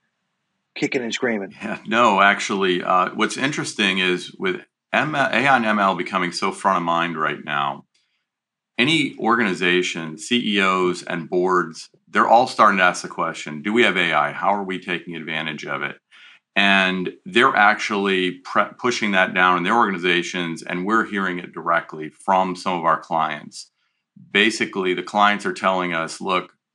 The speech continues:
Speaker 2: our board is telling us we need to start incorporating A I wherever we can."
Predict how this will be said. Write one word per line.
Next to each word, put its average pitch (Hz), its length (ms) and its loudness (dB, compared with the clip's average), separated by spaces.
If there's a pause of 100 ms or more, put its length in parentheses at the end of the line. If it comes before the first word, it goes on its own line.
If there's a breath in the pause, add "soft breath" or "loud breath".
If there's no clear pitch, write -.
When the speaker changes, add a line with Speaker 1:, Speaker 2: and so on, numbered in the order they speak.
(160)
Speaker 2:
our 110 220 4
board 98 500 2
is 90 160 -2
telling 90 380 0
us 82 460 0 (380)
we 107 200 0
need 98 240 2
to 90 80 -2
start 87 320 2
incorporating 80 680 -6
A 85 200 -2
I 73 380 0 (180)
wherever 87 420 0
we 76 140 -8
can." 80 380 -14